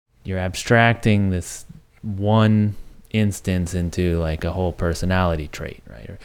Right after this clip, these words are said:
some, something like that. And you can tell when someone's speaking probably more abstractly than they should for the given context. But typically when we speak like that in,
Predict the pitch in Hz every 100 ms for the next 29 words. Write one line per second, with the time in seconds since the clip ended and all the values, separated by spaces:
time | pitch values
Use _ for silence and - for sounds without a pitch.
0 | - - 175 151 131 156 117 87 71 -
1 | - - - - - 127 131 151 147 120
2 | 110 113 107 104 104 98 92 - 98 92
3 | 92 90 - - _ _ _ _ _ 139
4 | 151 135 113 113 107 101 101 - - 101
5 | 101 110 98 95 87 82 - 110 120 104
6 | 87 85 90 85 82 - 73 - - -
7 | _ _ - - - - - - - -
8 | - - - 131 - 170 185 214 127 110
9 | 110 107 104 - 147 147 - - - _
10 | _ 95 95 - 90 85 85 90 87